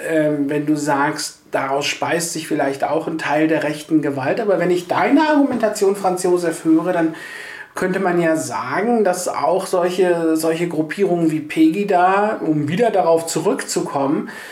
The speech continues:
sich aus einer Masse unzufriedener, strukturell von Gewalt bedrohter Menschen rekrutiert und dass man das,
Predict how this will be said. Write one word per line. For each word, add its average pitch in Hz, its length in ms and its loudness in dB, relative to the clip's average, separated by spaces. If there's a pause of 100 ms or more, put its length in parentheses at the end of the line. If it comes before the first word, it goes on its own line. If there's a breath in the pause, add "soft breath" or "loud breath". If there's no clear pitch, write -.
(140)
sich 185 360 -2
aus - 400 0
einer 170 320 2
Masse 160 640 0
unzufriedener, 214 1500 0
strukturell 175 840 0
von 196 240 -2
Gewalt 156 580 0
bedrohter 165 560 0
Menschen 175 640 2
rekrutiert 165 800 -4
und 220 140 -6
dass 202 160 -4
man 190 140 -2
das, 190 300 0